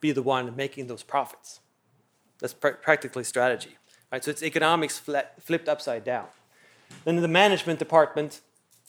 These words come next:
we talk about how we direct, uh, human resources,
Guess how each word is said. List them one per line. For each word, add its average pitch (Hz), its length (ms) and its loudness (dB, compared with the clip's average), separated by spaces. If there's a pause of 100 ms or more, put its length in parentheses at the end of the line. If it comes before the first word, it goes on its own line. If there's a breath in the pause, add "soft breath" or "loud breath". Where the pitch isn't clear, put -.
(600)
we - 60 -16
talk 160 180 2
about 147 180 4
how 151 120 2
we 143 220 -2
direct, 147 640 0 (200)
uh, 127 280 -2 (500)
human 175 300 4
resources, 160 720 2